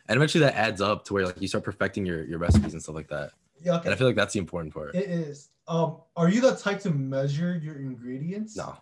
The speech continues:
Speaker 1: I just
Speaker 2: Okay, <laughs> it's okay.
Speaker 1: free-,
Speaker 2: You, you,
Speaker 1: freestyle
Speaker 2: I,
Speaker 1: it.
Speaker 2: I'm just like,
Speaker 1: <laughs>
Speaker 2: "Okay." <laughs>
Speaker 1: Yeah, I mean, like, when I, when I start,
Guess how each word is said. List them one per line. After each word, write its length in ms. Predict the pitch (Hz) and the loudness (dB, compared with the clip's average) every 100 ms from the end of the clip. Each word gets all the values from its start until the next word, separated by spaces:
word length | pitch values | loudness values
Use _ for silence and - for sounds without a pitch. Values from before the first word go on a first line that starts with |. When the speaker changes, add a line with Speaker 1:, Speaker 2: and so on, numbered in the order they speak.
| _ - | _ -8
Speaker 1:
I 60 | |
just 180 | 92 - - | -6 -8 -6
Speaker 2:
Okay, 380 | 143 143 139 185 | -2 0 4 6
<laughs> 80 | 208 | 6
it's 140 | 170 | 6
okay. 220 | 180 180 | 6 6
Speaker 1:
free-, 80 | 165 | 4
Speaker 2:
You, 120 | 180 175 | 4 4
you, 80 | 147 | 4
Speaker 1:
freestyle 360 | 120 - 98 | 4 2 2
Speaker 2:
I, 100 | 87 | 2
Speaker 1:
it. 100 | - | 4
Speaker 2:
I'm 120 | 147 | 8
just 220 | 202 196 214 | 8 8 8
like, 220 | 196 143 - | 6 6 -2
Speaker 1:
<laughs> 80 | _ _ _ - - _ _ _ - - _ _ _ _ _ _ _ _ _ - | _ _ _ -20 -20 _ _ _ -20 -20 _ _ _ _ _ _ _ _ _ -8
Speaker 2:
"Okay." 260 | 330 302 - | -8 -8 -10
<laughs> 40 | - 403 - 440 - - 143 | -2 -2 0 -4 -10 -2 2
Speaker 1:
Yeah, 160 | 143 | 4
I 80 | 117 | 4
mean, 220 | 160 202 | 4 6
like, 260 | 220 165 - | 6 2 -2
when 380 | 135 127 135 143 | -8 -4 0 2
I, 20 | |
when 160 | 143 139 | 4 4
I 80 | 143 | 4
start, 680 | - - 143 185 185 - | 0 0 4 4 4 -2